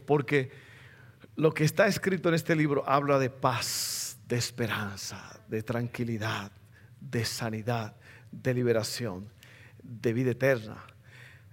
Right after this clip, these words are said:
de años tremendos, buenos. Dice la palabra de Dios,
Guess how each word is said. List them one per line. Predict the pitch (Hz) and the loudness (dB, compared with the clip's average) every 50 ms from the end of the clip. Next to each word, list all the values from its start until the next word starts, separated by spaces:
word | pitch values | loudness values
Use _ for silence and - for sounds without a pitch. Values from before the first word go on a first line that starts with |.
| - - - | -20 -12 -2
de | - 117 113 107 | 0 0 2 4
años | 120 156 175 165 170 156 127 - - - - - | 2 2 2 2 2 0 0 -2 -6 -8 -14 -6
tremendos, | - 135 123 120 151 165 160 147 139 127 120 117 104 | -4 -4 0 2 4 4 4 2 0 -2 -4 -6 -6
buenos. | 113 123 131 147 160 170 165 143 123 107 - - - - - - - - - - - - - - - - | -4 -2 2 4 4 4 4 2 -2 -4 -6 -10 -10 -12 -16 -20 -20 -20 -20 -20 -20 -20 -20 -20 -12 -6
Dice | - 143 - 175 170 | -4 2 4 6 6
la | 165 135 | 8 8
palabra | 156 151 156 160 160 160 160 | 8 6 6 6 6 6 6
de | 156 147 | 6 6
Dios, | 151 160 156 147 123 - - | 6 4 4 4 2 -4 -8